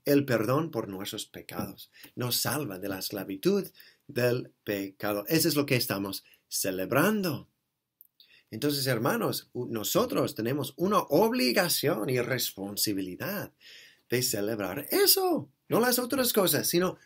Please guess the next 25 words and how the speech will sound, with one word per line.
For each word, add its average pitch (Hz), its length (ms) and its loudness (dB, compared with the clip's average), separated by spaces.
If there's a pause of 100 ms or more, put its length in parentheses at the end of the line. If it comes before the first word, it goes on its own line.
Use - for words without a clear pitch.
(160)
a 113 100 -10
Jesucristo, 117 920 0
la 113 200 2
razón 117 440 -2
por - 220 -12
esa 104 280 -4
estación. - 800 -8 (540)
Entonces 175 340 0
podemos 190 480 2
quedarnos 139 560 0
aquí 160 420 4 (220)
quejando 165 840 6
sobre 135 300 6
la 113 160 2
cultura 160 720 2 (340)
y 127 100 0
el 117 80 4
hecho 120 200 2
que 123 120 0
la 98 120 0
cultura 165 640 2
ha 107 120 -4
olvidado 131 840 2
a 98 80 -10
Dios, 180 720 2